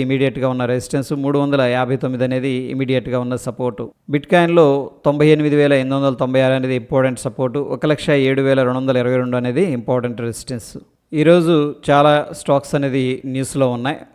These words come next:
Probably వీటిల్లో స్ట్రాంగ్ వోలటాలిటీ లేదా మొమెంటం ఉండే అవకాశం ఉంది.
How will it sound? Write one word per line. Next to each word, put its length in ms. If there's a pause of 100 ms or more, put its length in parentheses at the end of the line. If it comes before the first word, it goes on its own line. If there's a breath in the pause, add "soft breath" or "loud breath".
(240)
Probably 400 (260)
వీటిల్లో 400 (280)
స్ట్రాంగ్ 460
వోలటాలిటీ 680
లేదా 240
మొమెంటం 360
ఉండే 220
అవకాశం 480
ఉంది. 160